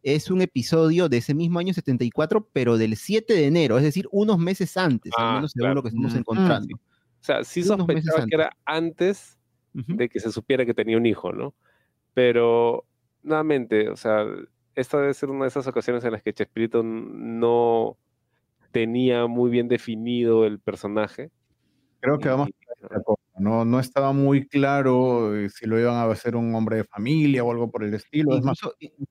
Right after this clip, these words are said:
Speaker 3: ni siquiera
Speaker 1: incluso tal
Speaker 3: estaba
Speaker 1: vez si era
Speaker 3: concepto.
Speaker 1: dueño de la vecindad, porque no recuerdo si aquí, pero sí en las temporadas setenta y tres, por ahí, él iba a
Speaker 3: Ujú.
Speaker 1: cobrar la renta, pero era el casero, decían, o sea, el encargado de cobrar la renta, no era el dueño de
Speaker 3: Ujú.
Speaker 1: la vecindad,
Speaker 2: Sí.
Speaker 1: hasta ni siquiera
Speaker 3: Sí.
Speaker 1: se acordaban su nombre.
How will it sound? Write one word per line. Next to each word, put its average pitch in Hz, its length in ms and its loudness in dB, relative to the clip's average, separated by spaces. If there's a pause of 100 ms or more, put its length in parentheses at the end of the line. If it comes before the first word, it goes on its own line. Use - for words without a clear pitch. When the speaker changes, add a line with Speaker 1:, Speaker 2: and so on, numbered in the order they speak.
(100)
Speaker 3:
ni 117 80 -10
siquiera 127 260 -4
Speaker 1:
incluso 202 60 0
tal 143 160 0
Speaker 3:
estaba - 0 -
Speaker 1:
vez 180 320 -4 (260)
si 127 160 -4
era 165 100 2
Speaker 3:
concepto. - 20 4
Speaker 1:
dueño 175 240 2
de 180 80 4
la 151 100 4
vecindad, 127 420 0
porque 143 220 -2
no 147 100 2
recuerdo 185 280 0
si - 120 -4
aquí, 151 260 -4
pero 135 280 -2
sí 147 200 -4
en 160 80 -2
las 175 120 -6
temporadas 127 540 0
setenta 120 360 -2
y 113 80 -4
tres, 139 380 0
por 123 220 0
ahí, 123 280 0
él 135 240 0
iba 151 200 4
a - 20 -6
Speaker 3:
Ujú. - 20 -6
Speaker 1:
cobrar 131 280 2
la 139 120 0
renta, 139 380 -2
pero 120 220 2
era 139 120 2
el 156 120 -4
casero, 117 480 -2
decían, 113 300 -2
o 110 60 -4
sea, 147 120 0
el 147 60 2
encargado 147 460 2
de 135 100 2
cobrar 123 260 -4
la 127 100 -2
renta, 151 240 -2
no 123 80 -2
era 170 100 0
el 131 80 2
dueño 127 380 0
de 104 80 -4
Speaker 3:
Ujú. 101 60 -6
Speaker 1:
la 107 60 -6
vecindad, 117 480 -2
Speaker 2:
Sí. 113 60 -20 (140)
Speaker 1:
hasta 135 220 -4
ni 131 100 0
siquiera 131 280 -2
Speaker 3:
Sí. - 20 0
Speaker 1:
se 175 80 -4
acordaban 131 360 0
su 120 140 -4
nombre. 135 480 2